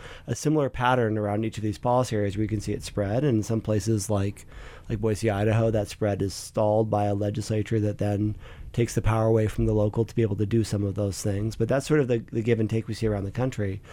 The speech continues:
And I think it is that network of progressive, urban progressives saying, "Let's do something big at the f-, national level," and that these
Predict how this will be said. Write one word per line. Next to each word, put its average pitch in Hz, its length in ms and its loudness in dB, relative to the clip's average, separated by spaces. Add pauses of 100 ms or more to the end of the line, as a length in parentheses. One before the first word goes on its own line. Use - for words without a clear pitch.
(280)
And 131 100 -2
I 120 60 0
think 135 240 2
it 123 180 0
is 135 300 4
that 117 200 2
network 120 420 0
of 110 180 2
progressive, 107 760 0 (280)
urban 135 260 2
progressives 117 540 0
saying, 110 400 0 (440)
"Let's 127 340 2
do 139 80 0
something 127 320 2
big 113 180 2
at 107 80 -4
the 104 120 0
f-, - 120 -6
national 107 340 0
level," 117 300 0
and 101 120 0
that 104 100 -4
these 113 360 0